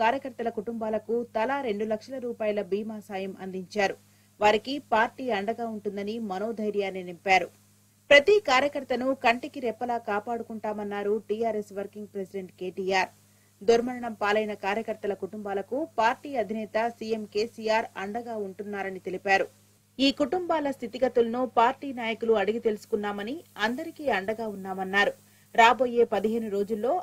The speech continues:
ఆయా కుటుంబ సభ్యులు కోరిన పనులు చేపట్టే బాధ్యత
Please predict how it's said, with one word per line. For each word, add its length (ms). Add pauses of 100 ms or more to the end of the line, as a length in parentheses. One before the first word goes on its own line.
(120)
ఆయా 240
కుటుంబ 420
సభ్యులు 540 (100)
కోరిన 320
పనులు 320 (120)
చేపట్టే 380
బాధ్యత 560